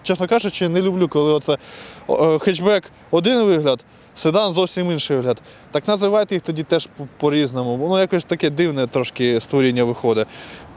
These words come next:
Ем, конкретно цей екземпляр пройшов чотириста п'ятдесят тисяч. І це виходить, що ми вже, да, перейшли к технічній частині, тому я вже відкрию капот. Але,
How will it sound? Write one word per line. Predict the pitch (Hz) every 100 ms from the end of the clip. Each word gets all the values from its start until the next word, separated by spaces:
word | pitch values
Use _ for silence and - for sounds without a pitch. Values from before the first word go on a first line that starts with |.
| -
Ем, | 156 160 165 170 170 170 170 170 165 - - - - -
конкретно | 190 220 254 233
цей | 214 247
екземпляр | 202 202 - 269 285
пройшов | 196 190 - 247 -
чотириста | 196 180 214 - 175
п'ятдесят | 165 151 185
тисяч. | - 131 - 98 - - - - - - - - - - - - - - - - - - - -
І | 143
це | 190
виходить, | 180 196 175
що | - 147
ми | 151
вже, | 143
да, | 131 107
перейшли | 131 131 - 147 131
к | -
технічній | 143 - 147 - 127
частині, | 147 233 180
тому | 135 147 143
я |
вже | 131 139
відкрию | 151 - 135 110
капот. | 151 269 - - - - - - - - - - - - - - -
Але, | 170 233 226 143